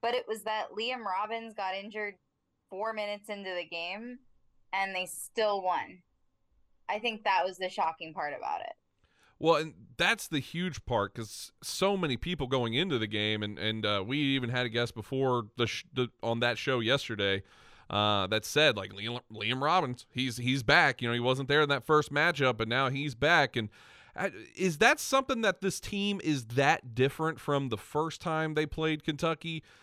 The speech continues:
Speaker 2: uh, that where they can find wins without him on the court now? Like, is, has the team really changed a, a mentality or, or talent level or whatever that little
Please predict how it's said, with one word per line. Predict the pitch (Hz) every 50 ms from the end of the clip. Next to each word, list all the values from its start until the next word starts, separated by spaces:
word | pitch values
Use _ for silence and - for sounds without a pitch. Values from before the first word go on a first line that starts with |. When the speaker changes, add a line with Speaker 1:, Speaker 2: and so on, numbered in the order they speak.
| - - - -
Speaker 2:
uh, | - 120 127 123 120 113 98 95
that | 127 135 131 123 120 - _
where | - 127 127 139 147 147 143 139
they | 123 123 131 151
can | - - 131
find | 107 - - 139 139 147 160 165 165 147 127
wins | 135 139 151 156 160 165 156 123
without | 123 135 123 - - - 135 170 196 170 165
him | 185 190 190
on | 185 190 190
the | 190
court | - - 190 190 190 185 165
now? | 180 180 180 180 170
Like, | 156 147 135 143
is, | 147 139 - -
has | 135 165 165 147
the | 143
team | 120 - - - 226 247 226 165
really | 131 139 147 170 175 170 165 135 110 - - - - _ _
changed | - - - - 156 147 147 156 165 170 180 180 185 160 143 - - -
a, | - 131 117 85 131
a |
mentality | 127 127 127 113 107 - - 160 196 220 214 196 196 202 196 190
or, | 165 131 123 117 117 113 110
or | - 120 117 110
talent | - - - 147 160 190 208 185 165
level | 170 180 185 185 175 180
or | 151 127 120
whatever | 120 120 147 170 190 214 208 185 175 160
that | 156 151 151 - - - 82 123 127 - - 147
little | 139 147 165 160 147 123 113